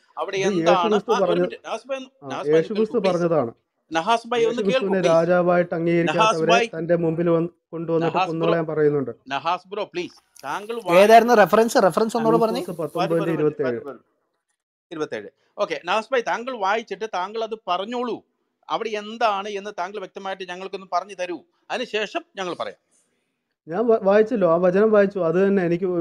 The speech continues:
Speaker 2: വിശദീകരിക്കാനൊന്നുമില്ല. അത് തന്നെ, ആ വചനത്തിൽ തന്നെ എല്ലാം ഉണ്ടല്ലോ. ഇനി അതിലെന്താ വിശദീകരിക്കാനുള്ളത്?
Speaker 1: താങ്കൾ വായിച്ചിട്ട് അത് explain ചെയ്ത് ചെ-, ചെയ്ത് ത-, ഞാൻ വായിച്ചത് അഞ്ചിന്റെ മുപ്പത്തിമൂന്ന്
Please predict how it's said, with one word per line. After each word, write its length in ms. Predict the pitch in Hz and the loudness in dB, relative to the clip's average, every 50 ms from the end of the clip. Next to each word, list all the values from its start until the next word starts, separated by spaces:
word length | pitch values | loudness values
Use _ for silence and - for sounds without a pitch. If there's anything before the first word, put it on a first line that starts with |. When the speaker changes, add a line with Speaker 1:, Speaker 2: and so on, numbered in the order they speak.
| 165 | 0
Speaker 2:
വിശദീകരിക്കാനൊന്നുമില്ല. 880 | 160 160 - 180 175 190 202 196 190 202 196 202 196 196 196 185 180 170 | 0 0 -2 -2 0 2 2 2 2 0 0 0 0 0 0 0 0 2
അത് 220 | 151 147 156 165 | 2 2 2 2
തന്നെ, 140 | 170 180 180 | 2 2 0
ആ 40 | 175 | 0
വചനത്തിൽ 480 | 165 165 151 160 170 175 170 175 180 185 | 0 0 0 0 0 -2 -2 -4 -4 -2
തന്നെ 140 | 185 185 | -2 0
എല്ലാം 260 | 180 175 175 175 170 165 | 0 0 0 0 0 -2
ഉണ്ടല്ലോ. 360 | 160 151 160 156 135 113 104 - _ _ _ _ _ _ _ _ _ _ _ 147 | -2 -4 -6 -6 -6 -8 -10 -12 _ _ _ _ _ _ _ _ _ _ _ -8
ഇനി 80 | 160 | -4
അതിലെന്താ 360 | 165 165 170 175 170 175 175 | -2 0 0 0 0 0 0
വിശദീകരിക്കാനുള്ളത്? 840 | 170 170 156 - 175 160 170 160 165 160 170 165 160 156 156 156 156 156 _ _ _ _ _ _ _ _ _ _ _ - - _ _ _ _ - | -2 -4 -4 -8 -8 -6 -6 -6 -6 -4 -4 -2 -2 -2 -4 -6 -8 -10 _ _ _ _ _ _ _ _ _ _ _ -20 -20 _ _ _ _ -10
Speaker 1:
താങ്കൾ 360 | 117 117 123 156 190 208 285 254 | -8 -6 -6 -4 -2 -2 -2 0
വായിച്ചിട്ട് 640 | 226 185 165 170 202 233 254 240 - - 262 - 262 | 2 2 4 4 4 2 0 -2 -6 -8 -6 -4 -4
അത് 140 | 254 233 233 | -2 -2 -2
explain 440 | 202 185 - 196 240 262 269 240 | -4 -4 -4 -4 -4 -4 -4 -4
ചെയ്ത് 180 | 247 254 233 - | -8 -8 -8 -4
ചെ-, 320 | - 220 220 220 214 208 208 | -4 -2 -2 -2 -4 -4 -2
ചെയ്ത് 180 | 208 240 254 233 226 | -2 -4 -2 -4 -6
ത-, 120 | 208 - | -8 -4
ഞാൻ 180 | 175 170 196 240 254 | -4 -2 -2 -2 -2
വായിച്ചത് 400 | 226 220 226 220 233 226 214 202 | -2 -2 -2 -2 -4 -6 -6 -6
അഞ്ചിന്റെ 300 | 196 190 220 220 214 196 | -8 -8 -8 -12 -12 -12
മുപ്പത്തിമൂന്ന് 540 | 185 185 214 202 202 185 190 185 180 180 | -12 -12 -12 -12 -12 -12 -14 -12 -12 -12